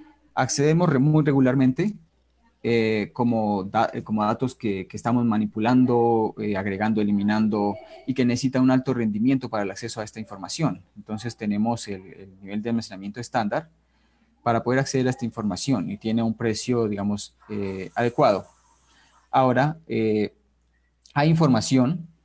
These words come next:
que accedemos muy, muy, eh, muy poco, en, digamos, en un mes o, o en varios meses o incluso en un año. Eh, un ejemplo de esta información es las copias de seguridad. Eh, el acceso a, a la información o el acceso muy frecuentemente a la información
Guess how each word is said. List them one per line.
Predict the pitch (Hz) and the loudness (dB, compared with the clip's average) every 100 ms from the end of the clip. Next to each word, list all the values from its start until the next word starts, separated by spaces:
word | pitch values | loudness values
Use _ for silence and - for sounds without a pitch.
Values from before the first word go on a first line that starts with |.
| _ _ _ _ _ _ _ - | _ _ _ _ _ _ _ -2
que | 120 | 0
accedemos | - 135 143 | 2 2 4
muy, | 147 156 160 | 4 2 -2
muy, | 143 147 143 143 131 | -2 0 0 -2 -2
eh, | 127 120 110 | 0 0 -2
muy | - 123 139 | -2 0 0
poco, | 139 160 - 87 - _ - | 2 0 0 -6 -10 _ -10
en, | 113 110 110 | -4 -2 0
digamos, | 113 117 110 | 0 0 -2
en | 104 | -2
un | 110 | 2
mes | 117 147 147 131 - - | 2 4 4 2 0 -4
o, | 101 | -4
o | 98 95 - 107 | -4 -6 -6 -6
en | 104 104 - - _ | -4 -6 -8 -14 _
varios | 107 117 113 113 | -2 0 2 2
meses | 135 - 143 120 | 0 0 -4 -4
o | |
incluso | 113 135 131 135 | -4 -4 -2 2
en | 135 | 4
un | 147 | 4
año. | 113 87 - - _ _ _ _ _ _ _ _ | 2 -2 -10 -20 _ _ _ _ _ _ _ _
Eh, | 131 127 120 117 - | 0 2 2 -2 0
un | 165 | 2
ejemplo | 170 165 165 | 2 2 2
de | |
esta | 160 165 | 2 2
información | 156 113 104 135 143 | 0 0 0 0 2
es | 135 131 - 127 | 4 2 0 -4
las | 117 - | -4 -2
copias | 131 135 | -2 0
de | 127 | -2
seguridad. | 104 104 147 147 - _ _ _ _ _ _ - | -4 -2 0 0 -2 _ _ _ _ _ _ -2
Eh, | 117 107 98 | 0 2 2
el | 135 | 2
acceso | 139 185 185 185 | 2 0 2 2
a, | 151 | 4
a | 127 | 4
la | 123 | 2
información | 123 113 104 - 127 110 123 156 | 0 -2 -2 0 0 0 -4 -8
o | 113 107 | -6 -4
el | 101 | -4
acceso | 113 127 131 | -6 -4 0
muy | 147 | 2
frecuentemente | - 123 135 131 139 127 110 | 2 0 0 2 2 2 0
a | |
la | |
información | 107 110 104 - 156 190 | -2 -2 -2 -2 -2 -4